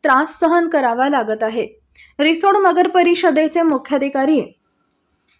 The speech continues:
तथा मुख्य प्रशासक सतीश शेवदा यांनी संबंधित गंभीर बाबींकडे लक्ष द्यावे, अशी मागणी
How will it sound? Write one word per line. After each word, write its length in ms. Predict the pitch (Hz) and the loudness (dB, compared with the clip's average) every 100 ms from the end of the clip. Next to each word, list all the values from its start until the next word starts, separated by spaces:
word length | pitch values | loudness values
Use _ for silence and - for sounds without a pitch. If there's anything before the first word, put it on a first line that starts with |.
| _ _ _ _ _ - | _ _ _ _ _ 0
तथा 240 | 320 320 359 | 0 4 2
मुख्य 320 | 330 330 427 | 2 0 0
प्रशासक 600 | 415 381 359 359 403 403 | 2 0 2 2 0 0
सतीश 400 | 359 330 330 320 | -2 0 -2 0
शेवदा 460 | 330 285 247 294 | 0 0 0 0
यांनी 340 | 339 285 269 302 | 0 0 -2 -2
संबंधित 580 | 311 262 285 320 359 370 | -2 -2 -2 0 2 2
गंभीर 460 | 277 254 254 320 | 0 -2 0 0
बाबींकडे 600 | 311 285 240 269 269 285 | 2 0 0 -4 0 0
लक्ष 260 | 285 247 - | 0 -2 -4
द्यावे, 360 | 262 262 247 285 | -2 -2 0 -2
अशी 260 | 254 262 | -2 -6
मागणी 480 | 254 226 262 294 214 | -2 -2 0 -2 -4